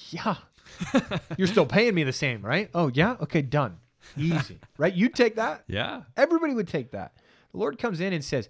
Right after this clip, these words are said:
Speaker 1: "I have immense blessing for you one day a week."
Speaker 2: Mm.
Speaker 1: One day a week. You don't do anything. You work hard for the glory of God for six days,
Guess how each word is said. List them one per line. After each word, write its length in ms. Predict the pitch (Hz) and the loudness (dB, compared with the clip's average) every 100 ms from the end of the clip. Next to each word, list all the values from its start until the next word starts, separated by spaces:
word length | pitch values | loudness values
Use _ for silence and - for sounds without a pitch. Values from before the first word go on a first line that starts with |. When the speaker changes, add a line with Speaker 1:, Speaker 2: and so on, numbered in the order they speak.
| _ - - - | _ -20 -20 -8
Speaker 1:
"I 160 | 147 | -4
have 240 | 202 196 147 | -2 -2 -4
immense 480 | 107 104 110 151 - | -6 -8 -8 -10 -12
blessing 560 | 131 104 95 - 90 | -12 -10 -12 -14 -20
for 200 | 87 - | -18 -16
you 320 | 90 87 87 82 _ _ _ | -12 -12 -14 -16 _ _ _
one 320 | - 90 92 | -14 -12 -10
day 140 | 87 85 | -12 -14
a 60 | |
week." 220 | 85 - _ _ | -16 -20 _ _
Speaker 2:
Mm. 200 | 85 80 85 _ _ _ _ _ _ _ _ _ _ _ _ | -18 -18 -20 _ _ _ _ _ _ _ _ _ _ _ _
Speaker 1:
One 400 | 110 113 131 131 | -12 -8 -6 -6
day 140 | 123 | -6
a 60 | 107 | -6
week. 280 | 92 - _ _ _ _ _ _ _ _ _ _ _ _ _ _ | -12 -20 _ _ _ _ _ _ _ _ _ _ _ _ _ _
You 380 | 95 107 113 113 113 | -10 -4 -2 -4 -6
don't 280 | 95 90 | -10 -10
do 160 | 90 85 | -16 -18
anything. 320 | 80 80 _ _ _ _ _ _ _ _ _ _ _ _ | -20 -20 _ _ _ _ _ _ _ _ _ _ _ _
You 280 | 127 135 185 | -2 4 6
work 360 | 180 151 139 - _ | 6 2 0 -8 _
hard 600 | - - 147 107 80 - _ _ _ _ _ _ _ | -14 -4 -2 -2 -6 -20 _ _ _ _ _ _ _
for 120 | 117 | -8
the 100 | 104 | -8
glory 500 | - 139 139 147 143 | -4 -2 0 2 0
of 120 | 120 | -2
God 360 | 113 85 82 - _ _ _ _ _ _ | -6 -10 -14 -20 _ _ _ _ _ _
for 100 | - | -12
six 440 | 104 - - 117 - | -8 -6 -6 -8 -10
days, 520 | 107 87 82 - - | -14 -14 -16 -20 -20